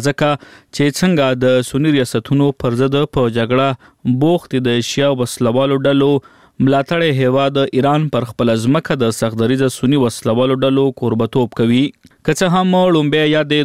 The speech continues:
دواړه خواوې له یو بل سره جنګ کولو ته نږدې شوي وي، خو چې کله خبره د سیمه ییز سیاست راشي،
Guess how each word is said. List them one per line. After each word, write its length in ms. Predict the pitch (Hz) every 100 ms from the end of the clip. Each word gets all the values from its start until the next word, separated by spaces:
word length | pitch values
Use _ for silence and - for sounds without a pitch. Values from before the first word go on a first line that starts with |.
| 139
دواړه 260 | 147 139
خواوې 420 | - 147 147 151 139
له 80 | 131
یو 100 | 143
بل 140 | 143 -
سره 180 | 147 139 147
جنګ 180 | 165 156
کولو 260 | 123 120 113
ته 100 | 131 135
نږدې 320 | 120 117 117 -
شوي 300 | 147 117 113
وي، 140 | 123 135 - _
خو 160 | 123 117
چې 180 | 113
کله 320 | 131 117 120 -
خبره 320 | 127 135 147 135
د 100 | 117 113
سیمه 300 | 120 117 127
ییز 100 | -
سیاست 480 | 117 110 127 - 113
راشي، 340 | 131 143 151